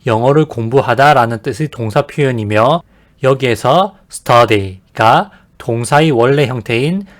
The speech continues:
동사 원형으로 쓰여 있기 때문에 지금 영어를 공부하고 있다는 뜻이 아니라 나는 평소 일반적으로 영어를 공부한다 라는 뜻으로 주로 쓰이며 나는 영어 전공자로서 영어를 공부한다는 뜻으로도 쓰일 수 있습니다.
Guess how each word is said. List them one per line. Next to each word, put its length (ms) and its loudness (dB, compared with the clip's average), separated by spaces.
동사 420 0
원형으로 480 0
쓰여 280 -4
있기 180 -6
때문에 640 -2
지금 480 -2
영어를 320 0
공부하고 640 -2
있다는 320 -2
뜻이 260 -6
아니라 580 0
나는 420 0
평소 420 -2
일반적으로 720 0
영어를 320 0
공부한다 760 2
라는 300 0
뜻으로 360 -2
주로 220 -4
쓰이며 640 -2
나는 460 0
영어 280 2
전공자로서 800 0
영어를 340 0
공부한다는 880 0
뜻으로도 480 -2
쓰일 260 -4
수 140 -6
있습니다. 720 0